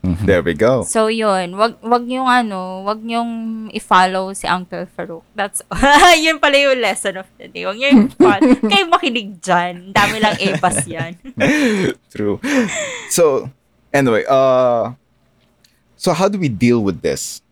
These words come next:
Speaker 2: right?
Speaker 3: Mm-mm.
Speaker 1: Mm-hmm.
Speaker 2: Because we already talked to,
Speaker 3: How
Speaker 2: like,
Speaker 3: do you,
Speaker 2: we talked
Speaker 3: yeah.
Speaker 2: to, uh, we already discussed, like, you know, there are certain types of people who are very prone to this. Like, uh, let me,
Speaker 3: Mm.
Speaker 2: let me enumerate them for you.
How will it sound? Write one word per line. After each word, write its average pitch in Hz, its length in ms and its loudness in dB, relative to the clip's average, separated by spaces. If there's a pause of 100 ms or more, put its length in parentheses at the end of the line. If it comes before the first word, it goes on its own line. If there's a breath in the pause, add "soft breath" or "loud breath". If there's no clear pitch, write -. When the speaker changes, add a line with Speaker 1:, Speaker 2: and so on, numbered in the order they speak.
(140)
Speaker 2:
right? 101 300 2 (580)
Speaker 3:
Mm-mm. - 160 -10
Speaker 1:
Mm-hmm. 107 280 -8 (520)
Speaker 2:
Because 147 260 0
we 170 120 4
already 170 300 0 (180)
talked 127 220 0
to, 120 80 0
Speaker 3:
How 110 60 2 (120)
Speaker 2:
like, - 80 -12
Speaker 3:
do 254 60 -16
you, 226 160 -14
Speaker 2:
we 135 100 0
talked 156 160 -2
Speaker 3:
yeah. 185 280 -2
Speaker 2:
to, 120 60 0
uh, 117 280 4
we 123 140 0
already 135 200 0
discussed, 110 360 -2
like, 95 200 -2 (120)
you 120 100 2
know, 98 120 2
there 104 260 0
are 117 40 2
certain 135 320 -2
types 123 200 -2
of 107 120 -10
people 110 240 -2
who 113 100 -4
are 104 100 2
very 98 240 0
prone 95 300 -2
to 90 80 -4
this. 78 340 -4 (360)
Like, 90 340 -2
uh, - 140 -6
let 135 160 0
me, 135 320 2
Speaker 3:
Mm. 98 60 -2
Speaker 2:
let 147 180 -2
me 156 80 -2
enumerate 123 480 0
them 98 140 -2
for 92 160 -2
you. 85 300 -2